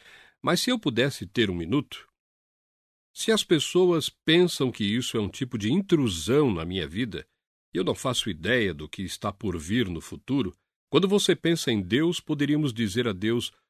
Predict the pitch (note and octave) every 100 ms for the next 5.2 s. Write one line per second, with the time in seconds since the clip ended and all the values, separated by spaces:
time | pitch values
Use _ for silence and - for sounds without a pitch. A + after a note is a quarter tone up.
0 | _ _ A2 E3 F#3 B2+ D3 D#3+ A3+ A#3+
1 | - E3 D#3+ D#3+ B2+ D3+ - E2+ D#2 F2
2 | G#2 D3+ D#3+ F2 F2 D3+ G#3 D3+ - G2+
3 | F#2+ F2 D3 A#2 A#2+ B2 C3 G#2+ - -
4 | C#3 D#3+ A#2+ E2+ F#2 G2 - F2 - -
5 | D2+